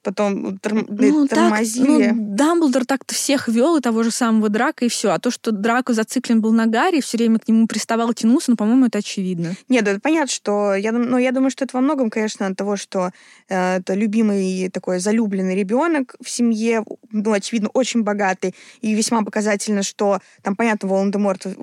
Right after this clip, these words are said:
Speaker 1: выбирает их поместье, чтобы там жить, э, в частности, как наказание Малфоя, да, т-, Люциусу за то, что он там был неосмотрителен.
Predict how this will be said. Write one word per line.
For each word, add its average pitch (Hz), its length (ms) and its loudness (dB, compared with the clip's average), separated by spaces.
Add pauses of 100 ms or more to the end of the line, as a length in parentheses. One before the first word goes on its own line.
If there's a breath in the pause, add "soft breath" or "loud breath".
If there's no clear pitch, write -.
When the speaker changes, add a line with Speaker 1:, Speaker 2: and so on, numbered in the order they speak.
Speaker 1:
выбирает 196 460 -2
их - 180 -10
поместье, 196 420 -2
чтобы - 180 -16
там 190 200 -2
жить, 196 320 -4 (260 soft breath)
э, 190 460 2
в - 40 -20
частности, 180 760 -4
как - 280 -8
наказание 190 600 0
Малфоя, 220 500 0
да, 202 200 0
т-, 190 180 -6
Люциусу 190 460 -4
за 180 100 -8
то, 190 100 -4
что 185 180 -8
он 175 100 -6
там 180 160 -4
был 180 100 -4
неосмотрителен. 190 640 -4